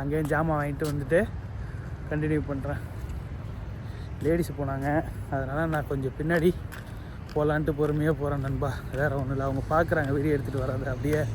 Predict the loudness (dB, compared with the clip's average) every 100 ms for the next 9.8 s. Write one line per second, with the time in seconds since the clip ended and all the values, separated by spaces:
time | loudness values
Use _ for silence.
0 | -4 -6 -6 -2 2 2 4 2 4 4
1 | 2 0 -2 0 -2 -4 -4 -4 -4 -2
2 | -2 -2 -2 -2 -2 -2 -4 -6 -8 -10
3 | -10 -6 -4 0 6 6 6 4 4 4
4 | 2 4 4 2 0 -4 -8 -8 -10 -8
5 | -8 -10 -10 -10 -10 -10 -10 -10 -8 -8
6 | -10 -8 -2 0 2 4 6 6 6 6
7 | 6 4 -2 -10 -12 -10 -12 -10 0 4
8 | 6 6 2 -2 -10 -10 -10 -10 -10 -10
9 | -10 -12 -8 2 6 8 8